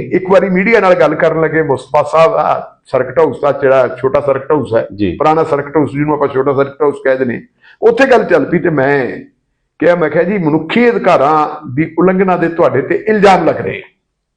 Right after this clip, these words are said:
Speaker 2: ਸਵਾਲ ਕਰ ਲਿਆ ਤੁਸੀਂ?
Speaker 1: ਮੈਂ ਸਵਾਲ ਕੀਤਾ, ਮੈਂ ਕਿਹਾ, "ਇਹਦੇ ਬਾਰੇ ਜਵਾਬ ਦਿਓ।" ਤਾਂ ਮੈਨੂੰ ਕਹਿੰਦਾ, ਕਹਿੰਦਾ ਵੀ ਮੈਂ ਮਨੁੱਖੀ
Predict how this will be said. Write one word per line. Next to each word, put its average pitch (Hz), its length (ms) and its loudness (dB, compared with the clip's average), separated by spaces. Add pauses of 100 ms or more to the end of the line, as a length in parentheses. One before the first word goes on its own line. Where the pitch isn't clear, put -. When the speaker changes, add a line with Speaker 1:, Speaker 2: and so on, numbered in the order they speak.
(160)
Speaker 2:
ਸਵਾਲ 117 300 0
ਕਰ 101 120 2
ਲਿਆ 85 120 -2
ਤੁਸੀਂ? 80 260 -10
Speaker 1:
ਮੈਂ 147 160 0
ਸਵਾਲ 147 220 0
ਕੀਤਾ, 156 280 -2
ਮੈਂ 226 120 0
ਕਿਹਾ, 226 100 2
"ਇਹਦੇ 214 100 -2
ਬਾਰੇ 202 140 2
ਜਵਾਬ 165 320 2
ਦਿਓ।" 202 100 2 (640)
ਤਾਂ 226 120 0
ਮੈਨੂੰ 240 460 0
ਕਹਿੰਦਾ, 233 280 4
ਕਹਿੰਦਾ 226 260 0
ਵੀ 233 140 -2
ਮੈਂ 175 460 0
ਮਨੁੱਖੀ 160 640 -4